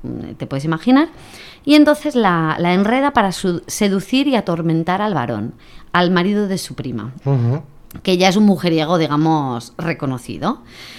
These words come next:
Speaker 1: Y ya de paso al conde, que es al marido de su sobrina.
Speaker 2: Dos por uno.
Speaker 1: Exacto. Y estos dos, pues, como se volverán locos por la, la, la, lo diré, la insaciable Valérie, que es un personaje también, de verdad,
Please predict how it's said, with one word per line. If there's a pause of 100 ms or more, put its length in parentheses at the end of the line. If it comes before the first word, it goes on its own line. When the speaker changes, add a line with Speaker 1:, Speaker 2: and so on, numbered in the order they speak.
(180)
Speaker 1:
Y
ya
de
paso (120)
al
conde,
que
es
al
marido
de
su
sobrina. (180)
Speaker 2:
Dos
por
uno. (260)
Speaker 1:
Exacto.
Y
estos
dos,
pues, (160)
como
se
volverán
locos (120)
por
la,
la,
la, (720)
lo
diré,
la
insaciable
Valérie,
que
es
un
personaje
también,
de
verdad,